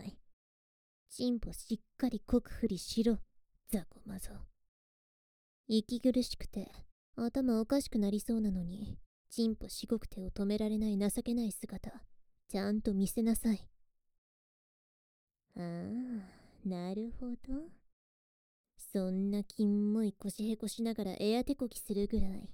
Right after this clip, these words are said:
このしこネタが好きなんですね。くねくねくねくね体をくねらせて、大人の男の振る舞いとして、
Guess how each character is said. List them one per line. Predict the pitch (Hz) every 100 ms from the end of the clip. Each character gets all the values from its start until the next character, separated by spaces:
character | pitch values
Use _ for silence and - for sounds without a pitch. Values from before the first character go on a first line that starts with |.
| - _ _ _ _
こ | - 208
の | 190
し | 196 -
こ | 240
ネ | 233
タ | 247
が | 240
好 | 233 -
き | 262
な | 262
ん | 233
で | 202
す | -
ね。 | 196 214 247 240 - _ _ _ _ _ _ _
く | - 240
ね | 196
く | 175 -
ね | - -
く | - 269
ね | 254
く | -
ね | 208 -
体 | - 214 208 208
を | 202
く | -
ね | 220 208
ら | 220
せ | -
て、 | - - - - - _ _ _ _ _
大 | 233 240
人 | 277 277
の | 269
男 | 269 269 277
の | 269
振 | -
る | 269
舞 | 262 269
い |
と | 262
し | 269
て、 | -